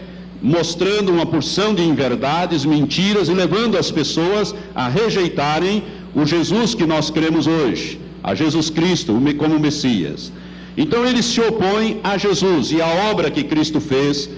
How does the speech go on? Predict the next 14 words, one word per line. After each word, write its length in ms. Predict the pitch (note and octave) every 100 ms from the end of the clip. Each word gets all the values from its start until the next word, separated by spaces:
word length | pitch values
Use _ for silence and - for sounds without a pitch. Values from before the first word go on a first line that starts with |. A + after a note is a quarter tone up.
| -
em 100 | A#2
favor 360 | B2+ A2+ B2+ B2
da 100 | A#2+
humanidade. 640 | A2+ A#2 G#2 F2+ D#2 G2+
Nesse 260 | E3+ F#3 E3+
sentido, 420 | F#3 E3 G3 G#3
ele 140 | G3+
é 60 | G3
o 100 | G3
anticristo 680 | G3 F#3 F3+ E3 F3+ - F3
porque 480 | F3+ D#3+ D#3 E3+ - - -
se 220 | - F3
opõe 560 | D3+ - E3 F3 E3+ F3
a. 360 | D3 G#2 -